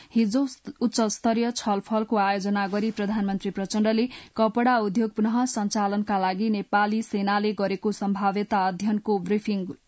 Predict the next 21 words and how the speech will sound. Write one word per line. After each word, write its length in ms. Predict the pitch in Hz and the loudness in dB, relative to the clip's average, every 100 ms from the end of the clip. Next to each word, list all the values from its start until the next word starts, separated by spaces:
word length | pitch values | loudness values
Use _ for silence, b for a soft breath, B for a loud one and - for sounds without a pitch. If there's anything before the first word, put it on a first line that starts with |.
| - | -4
लिनुभएको 680 | 220 226 202 175 185 185 254 | 0 2 0 0 -2 2 2
हो। 140 | 240 - B B B B | 2 -2 B B B B
सरकारको 720 | - 233 233 240 247 - 294 | 0 2 4 4 2 2 0
चालु 380 | 302 233 220 240 | 2 2 4 4
आर्थिक 340 | 240 240 269 214 | 2 2 0 0
वर्षको 460 | 214 214 247 254 | -2 0 -2 2
नीति 300 | 240 208 240 | 2 2 -2
तथा 320 | 233 233 240 226 | -2 0 0 0
कार्यक्रममा 680 | 208 202 214 226 226 233 226 | 0 0 0 0 0 2 0
विगतमा 520 | 202 196 214 220 240 | 0 0 0 0 -2
सञ्चालन 600 | - 208 208 214 208 208 | -2 -4 0 0 0 0
भएर 280 | 190 208 208 262 | 0 0 0 -2
हाल 220 | 220 202 180 | 0 0 0
बन्द 300 | 202 208 220 226 B B | 0 2 2 0 B B
अवस्थामा 600 | - 220 226 - 226 208 196 | 0 0 -2 -2 0 2 0
रहेका 480 | 202 214 208 214 208 | 0 -2 0 2 2
उद्योगहरू 640 | 233 190 220 240 220 214 214 190 b b | 0 0 2 2 2 0 0 -4 b b
पुनः 220 | 247 247 262 | 2 4 2
सञ्चालन 680 | 294 226 214 226 220 226 240 | 0 0 -2 0 2 2 0
गर्ने 380 | 202 208 208 202 - - | 0 0 0 -2 -6 0
व्यवस्था 480 | 220 226 240 233 | 2 2 0 2